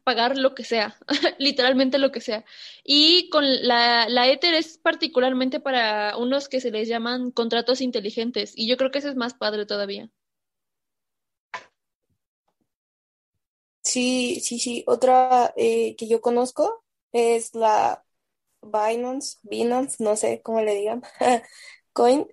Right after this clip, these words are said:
Speaker 2: Esta, pues, la característica, y creo que es muy importante, es que es la criptomoneda oficial de esta empresa, eh, que se llama, eh,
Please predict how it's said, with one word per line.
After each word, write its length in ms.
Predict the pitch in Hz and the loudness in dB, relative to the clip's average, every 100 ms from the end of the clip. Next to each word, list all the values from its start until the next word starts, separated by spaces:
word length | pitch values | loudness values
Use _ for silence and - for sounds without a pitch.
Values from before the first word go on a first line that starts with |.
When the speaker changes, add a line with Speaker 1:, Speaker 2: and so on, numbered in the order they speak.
| - | 0
Speaker 2:
Esta, 500 | 254 - 320 320 320 | 0 4 4 4 4
pues, 200 | 240 233 | 0 2
la 120 | 220 | 0
característica, 800 | 220 214 214 220 226 - 240 269 | 0 -4 -2 -4 -4 -8 -2 0
y 80 | 294 | 0
creo 160 | 233 220 | -4 -6
que 80 | 226 | -6
es 140 | - | -2
muy 180 | 233 233 | 0 2
importante, 560 | 226 214 202 208 214 247 | 2 -2 -2 -2 2 0
es 120 | 233 | 0
que 320 | 233 233 - _ - | -2 -2 -4 _ -6
es 140 | 226 | 0
la 120 | 240 233 | 0 0
criptomoneda 680 | 226 - 214 208 208 214 233 | -4 -2 -2 0 0 0 0
oficial 600 | 226 208 220 220 208 - _ _ _ _ _ _ | -4 -4 4 4 4 -2 _ _ _ _ _ _
de 640 | 226 226 214 214 226 - - | 4 6 6 4 0 -2 -4
esta 220 | 240 247 | -2 0
empresa, 600 | 240 240 240 247 285 359 _ _ - | 0 2 2 2 -2 -2 _ _ -12
eh, 360 | 226 220 214 208 | -10 -6 -6 -8
que 80 | 214 | -4
se 100 | 220 | -2
llama, 520 | 214 214 214 214 226 - _ _ _ - - | 0 2 2 0 -4 -10 _ _ _ -12 2
eh, 680 | 233 220 214 214 208 214 | 4 4 2 2 -2 -6